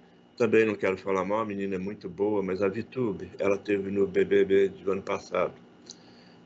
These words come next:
E ela era uma pessoa que explora a rede. Então ela mostra a bolsa,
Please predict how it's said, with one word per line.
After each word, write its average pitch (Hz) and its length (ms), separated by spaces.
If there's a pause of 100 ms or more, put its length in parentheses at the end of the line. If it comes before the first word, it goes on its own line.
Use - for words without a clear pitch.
(120)
E 147 80
ela 156 180
era 156 80
uma 156 120
pessoa 160 480
que 170 400
explora 147 720
a 90 60
rede. 87 480 (160)
Então 123 120
ela 127 120
mostra 98 340
a 107 40
bolsa, 98 540